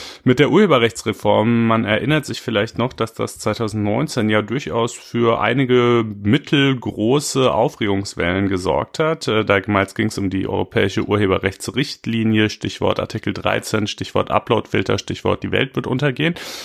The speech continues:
Ähm, und jetzt, äh, steht die Umsetzung in deutsches Recht an. Eigentlich ja der, naja, mindestens genauso entscheidende Teil, denn da ko-,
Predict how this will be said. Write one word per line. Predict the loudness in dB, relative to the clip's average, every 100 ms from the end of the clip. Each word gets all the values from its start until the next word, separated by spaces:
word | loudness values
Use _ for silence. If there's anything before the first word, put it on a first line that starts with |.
| -16 -18 -2
Ähm, | 0 2 2
und | 2 2
jetzt, | 2 0 -6 -2
äh, | 2 2
steht | 0 0 0 0 -4 -4
die | -4
Umsetzung | 0 -2 0 -2 -2 -2 0
in | 0
deutsches | 0 0 -2 -6 -4
Recht | -2 -2 -6 -6
an. | -4 -2 -4
Eigentlich | -2 -2 -2 -2 -4 0
ja | 2 4 2
der, | 2 2 4 4 2
naja, | 0 0 2 4
mindestens | 4 2 -2 -4 -4 -2
genauso | 0 0 0 -2 -2
entscheidende | -2 -4 -4 -2 -2 -4 -8
Teil, | -4 -2 2 2
denn | 2 0 0
da | 0 0
ko-, | -2 -6